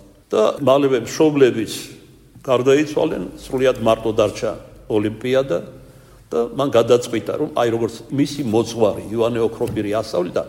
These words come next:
სიმდიდრეს იმაზე უკეთესი გასავალი არ ექნება, ვიდრე გაჭირვებულების ხელში, ღარიბღატაკებისა. და მართლაც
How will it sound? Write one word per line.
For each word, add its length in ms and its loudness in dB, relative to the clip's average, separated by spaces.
სიმდიდრეს 640 -2
იმაზე 320 0
უკეთესი 600 -6
გასავალი 560 0
არ 160 0
ექნება, 240 -4
ვიდრე 240 -4
გაჭირვებულების 800 -4
ხელში, 340 -10
ღარიბღატაკებისა. 840 -4
და 80 -4
მართლაც 400 0